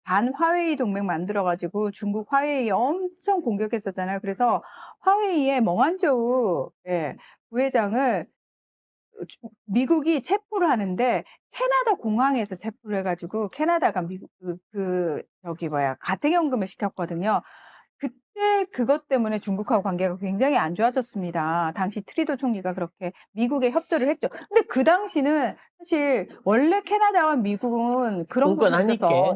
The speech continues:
Speaker 1: 예. 근데 이제 지금은 물론 달라졌습니다만 아무튼 그때
Speaker 2: 예,
Speaker 1: 이후로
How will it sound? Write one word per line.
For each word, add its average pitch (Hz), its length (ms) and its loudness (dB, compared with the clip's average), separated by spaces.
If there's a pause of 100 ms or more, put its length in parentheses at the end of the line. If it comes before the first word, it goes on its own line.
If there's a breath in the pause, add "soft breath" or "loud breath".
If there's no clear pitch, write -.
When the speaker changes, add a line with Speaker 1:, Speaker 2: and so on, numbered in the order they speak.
Speaker 1:
예. 190 440 2 (500)
근데 285 260 2
이제 226 160 0
지금은 311 520 2
물론 214 240 0
달라졌습니다만 185 1000 0
아무튼 185 400 -4
그때 240 300 0
Speaker 2:
예, - 20 2
Speaker 1:
이후로 208 560 2